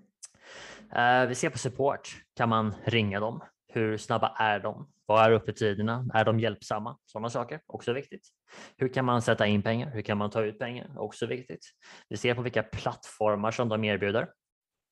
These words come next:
Eh, man kan definitivt ha personliga preferenser där. Vissa som handlar F X handlar via MetaTrader, andra handlar via Ctrader och sen finns det en rad,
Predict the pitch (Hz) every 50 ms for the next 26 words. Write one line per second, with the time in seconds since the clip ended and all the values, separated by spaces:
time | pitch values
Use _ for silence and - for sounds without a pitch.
0 | _ _ _ _ 120 113 110 107 104 104 107 107 107 104 - 113 113 101 113 -
1 | - 113 110 - 117 117 113 - 117 113 110 - 110 104 - 113 110 107 107 107
2 | 113 117 110 - 113 113 110 107 - 104 104 107 - - 135 - _ _ _ -
3 | - _ _ _ - 110 - - 117 - 123 117 120 117 110 113 110 110 110 -
4 | - 120 120 - - - 113 110 107 107 107 107 110 110 107 107 107 104 101 -
5 | 107 - - 113 110 110 120 104 101 101 101 101 104 107 107 107 104 107 104 104
6 | - - - 117 113 - - - 131 127 131 143 135 123 120 - 113 113 - 120
7 | 113 107 - 123 127 120 110 107 107 117 117 123 123 127 127 120 117 117